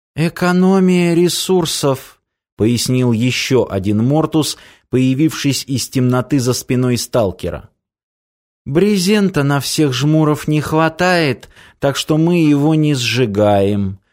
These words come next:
Отмачиваем, чистим и используем снова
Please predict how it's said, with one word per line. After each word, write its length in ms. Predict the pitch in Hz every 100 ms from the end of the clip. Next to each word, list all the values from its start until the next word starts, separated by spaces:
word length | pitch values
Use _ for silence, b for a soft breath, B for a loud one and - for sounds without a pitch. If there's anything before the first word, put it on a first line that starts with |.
| _
Отмачиваем, 1000 | 190 190 208 220 208 - 123 110 107 107
чистим 760 | 107 - 220 185 - 131 107 90 B B
и 180 | 185 196
используем 760 | 190 - 220 196 135 131 127
снова 760 | - 156 165 175 170 165 160